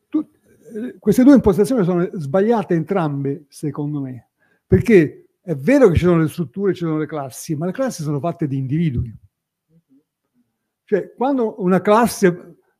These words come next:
si muove, fa un, fa qualcosa, prende una decisione collettiva, sono gli individui che prendono. Se la classe mette in moto un movimento, e, e un movimento presuppone un processo di metanoia, di,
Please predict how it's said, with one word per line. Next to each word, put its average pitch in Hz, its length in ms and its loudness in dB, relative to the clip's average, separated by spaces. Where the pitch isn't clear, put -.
si 190 180 -4
muove, 196 460 4
fa 214 400 0
un, 180 300 -6
fa 208 220 0
qualcosa, 160 720 6
prende 190 680 2
una 175 160 -8
decisione 170 580 -2
collettiva, 165 840 -4
sono 262 220 -6
gli 190 80 -4
individui 202 480 0
che 143 100 -4
prendono. 139 380 -12
Se 277 180 -6
la 254 160 -2
classe 202 640 -6
mette 190 320 -6
in 170 60 -2
moto 208 340 -4
un 170 140 -4
movimento, 175 920 -4
e, 180 180 -10
e 214 100 -16
un 180 40 -6
movimento 214 640 -6
presuppone 185 460 -6
un 156 60 -8
processo 175 340 -8
di 160 80 -4
metanoia, 160 720 -8
di, 147 200 -16